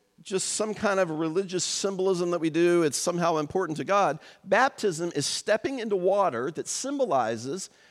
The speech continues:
we actually can picture the tomb. It's being buried in the tomb and then coming out of the tomb with Jesus to this new life that every one of us is craving.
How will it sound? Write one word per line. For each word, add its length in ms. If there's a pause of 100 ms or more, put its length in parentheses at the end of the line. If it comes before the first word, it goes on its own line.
(100)
we 160
actually 380
can 240
picture 420
the 140
tomb. 540 (300)
It's 340
being 840
buried 520
in 140
the 80
tomb 500 (1080)
and 160
then 200
coming 580 (100)
out 220
of 120
the 80
tomb 440
with 240
Jesus 720 (260)
to 140
this 220
new 400
life 400
that 180
every 260
one 200
of 120
us 160
is 100
craving. 480